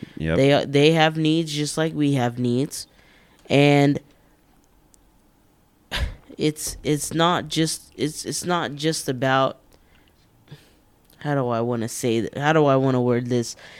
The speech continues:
Speaker 2: It's not just about us.
Speaker 1: Right.
Speaker 2: Okay, we've, we've got to, I'm not gonna say necessarily take care of them, 'cause, I mean, it's not,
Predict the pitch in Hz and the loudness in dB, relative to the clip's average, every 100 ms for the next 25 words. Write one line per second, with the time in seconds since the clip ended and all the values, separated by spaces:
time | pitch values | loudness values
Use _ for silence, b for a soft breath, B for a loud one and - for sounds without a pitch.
0 | B B B B B _ _ - 156 151 | B B B B B _ _ 0 2 2
1 | 180 175 147 143 156 - 143 117 123 123 | 2 2 0 2 0 0 -2 0 0 2
2 | 101 - - - B B B - 117 104 | 0 -4 -8 -10 B B B -4 -2 -2
3 | - - - - _ _ _ _ _ _ | -4 -6 -8 -12 _ _ _ _ _ _
4 | _ _ - 82 67 - 120 113 127 156 | _ _ -4 -4 -4 -4 -2 0 4 4
5 | 185 151 147 170 196 160 151 156 151 - | 4 0 0 0 0 -2 0 2 2 -2
6 | - - 147 135 131 135 _ _ _ _ | -6 -2 0 0 -2 -6 _ _ _ _
7 | _ 117 135 135 131 131 - 123 120 127 | _ -6 -2 -2 -4 -6 -6 -4 -4 -6
8 | - 135 120 113 101 - - - - 135 | -4 -4 -4 -4 -6 -8 -10 -10 -4 0
9 | 156 120 104 92 82 135 - 131 113 113 | 0 0 -4 -6 -8 -14 -14 -12 -8 -8
10 | 110 107 113 - 123 120 | -6 -6 -6 -6 -8 -8